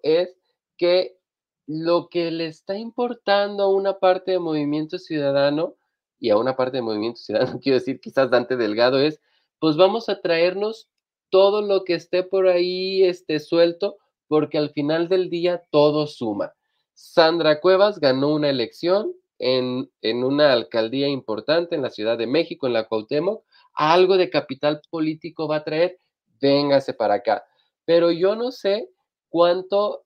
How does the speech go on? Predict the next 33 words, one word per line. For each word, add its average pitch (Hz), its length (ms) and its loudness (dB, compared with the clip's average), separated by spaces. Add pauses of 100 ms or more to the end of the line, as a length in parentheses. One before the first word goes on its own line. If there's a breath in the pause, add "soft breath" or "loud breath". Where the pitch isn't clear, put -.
estos 185 760 -2
votos 165 800 4
que 143 160 -6
sí 165 240 -10
pueden 170 420 4
en - 20 4
efecto 170 360 0
llevarte 151 420 0
Sandra 156 440 -4
Cueva 160 400 2 (640)
deslegitimen 156 1200 -2
todo 190 220 4
el 190 120 -4
discurso 175 580 -4
que 165 100 -4
nos 143 200 -6
has 151 140 -2
vendido 170 360 0
durante, 127 640 0
a-, 135 200 -2 (120)
durante 120 840 -2
mucho 139 340 -6
tiempo 156 420 -4
de 117 260 -2
la 104 160 -2
nueva 135 340 0
política. 151 580 -4 (380)
Y 185 160 -2
también 180 380 2
entiendo 214 500 0
algo, 180 460 2
es 170 120 2
decir, 170 420 0